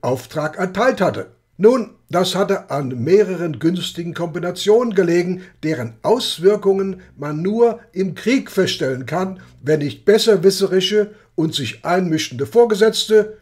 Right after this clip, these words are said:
dickbäuchige Vorschriften oder frontfremde Vorgaben neuartige Operationsplanungen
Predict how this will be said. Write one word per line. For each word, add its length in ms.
dickbäuchige 880
Vorschriften 840
oder 260
frontfremde 760
Vorgaben 880
neuartige 1080
Operationsplanungen 1600